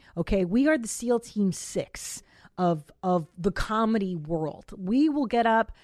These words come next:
at four A M, fly across the country, uh, wake up at fucking five A M the next day, do press,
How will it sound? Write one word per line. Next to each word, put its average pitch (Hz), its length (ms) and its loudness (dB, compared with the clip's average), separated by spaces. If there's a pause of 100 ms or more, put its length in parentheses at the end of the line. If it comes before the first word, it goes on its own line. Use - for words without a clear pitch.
(160)
at 190 120 0
four 226 320 0
A 226 120 2
M, 185 320 0 (120)
fly 226 400 0
across 226 460 0
the 208 100 -12
country, 170 680 -6 (440)
uh, 160 400 -2
wake 220 280 2
up 240 260 4
at 185 220 0 (340)
fucking 214 300 0
five 226 340 2
A 226 140 4
M 214 140 2
the 196 60 2
next 190 260 -2
day, 185 160 0
do 214 260 0
press, 180 640 -4